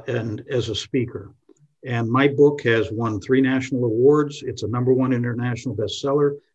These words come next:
in six countries. And my speaking career is starting to launch, even in the middle of covid. So my point to your listeners is it's never too late to start climbing a new ladder. If it isn't working for you on the ladder you're on,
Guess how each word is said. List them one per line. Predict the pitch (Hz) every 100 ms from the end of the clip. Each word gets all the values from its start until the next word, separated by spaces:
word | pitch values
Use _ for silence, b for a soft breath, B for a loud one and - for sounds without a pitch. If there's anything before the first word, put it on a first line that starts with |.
| _
in | 104
six | 98 123 127
countries. | - 135 131 151 147 143 _ _ _ -
And | 117
my | 113 110
speaking | - - 143 143 123
career | 123 120 120 127
is | 110 -
starting | 123 113 113 110
to | 110 98 - _ -
launch, | 120 101 - -
even | 147 156 175
in | 156
the | 147
middle | 131 135 131
of | 117 -
covid. | - 120 90 - _ b b b -
So | 139
my | 139 131
point | 131 175 175
to | 143
your | 135
listeners | 135 143 135 107 95
is | 117 104 - _ _
it's | 139 - 131
never | 131 156 160
too | 156 143
late | 123 113 113
to | -
start | - 117 120 - -
climbing | 120 117 113 110 104 - _
a | 127
new | 113 104
ladder. | 104 104 92 - - _ _ _ _ _ _ _
If | 127 - 147
it | 131
isn't | 143 180 160
working | 151 135
for | 131 143
you | 139 139
on | 127
the | 113
ladder | 123 123 123
you're | 110 107 107
on, | 123 160 165